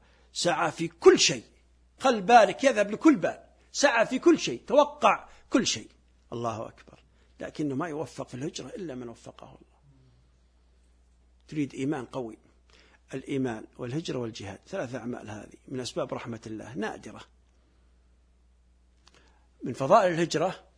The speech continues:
أن الله عز وجل يعوضك. قال الله عز وجل: "فلما اعتزلهم وما يعبدون من دون الله وهبنا له إسحاق ويعقوب وكلاً جعلنا نبياً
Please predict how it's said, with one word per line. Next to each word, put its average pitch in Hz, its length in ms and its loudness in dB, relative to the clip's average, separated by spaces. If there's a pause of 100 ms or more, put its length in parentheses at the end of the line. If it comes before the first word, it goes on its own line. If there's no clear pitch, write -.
(840)
أن 135 120 0
الله 131 180 -2
عز 120 260 -6
وجل 123 300 -4
يعوضك. 117 680 -8
قال 127 140 0
الله 120 340 -2
عز 113 200 -6
وجل: 120 280 -4 (240)
"فلما 156 340 4
اعتزلهم 120 640 -2
وما 147 200 2
يعبدون 143 520 0
من 135 140 0
دون 139 180 0
الله 139 340 0 (260)
وهبنا 143 340 2
له 135 180 0
إسحاق 117 580 -6
ويعقوب 123 680 -4 (300)
وكلاً 127 400 0
جعلنا 131 480 -4
نبياً 110 460 -6